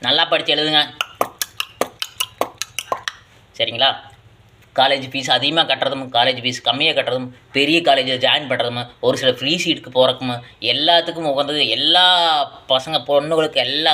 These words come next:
குழந்தைகளுக்குமே வாழ்த்துறேன். நல்லபடியா எழுதுங்க, நல்லபடியா இருங்க, பார்த்து போயிட்டு வாங்க.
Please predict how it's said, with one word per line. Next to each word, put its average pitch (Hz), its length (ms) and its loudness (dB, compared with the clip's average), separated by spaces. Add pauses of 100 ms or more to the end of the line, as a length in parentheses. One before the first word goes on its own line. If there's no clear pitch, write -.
குழந்தைகளுக்குமே 135 540 0 (760)
வாழ்த்துறேன். 139 480 0 (3000)
நல்லபடியா 147 520 0
எழுதுங்க, 165 320 -2 (540)
நல்லபடியா 156 460 0
இருங்க, 160 460 0 (420)
பார்த்து 196 500 0
போயிட்டு 165 280 6
வாங்க. 147 420 2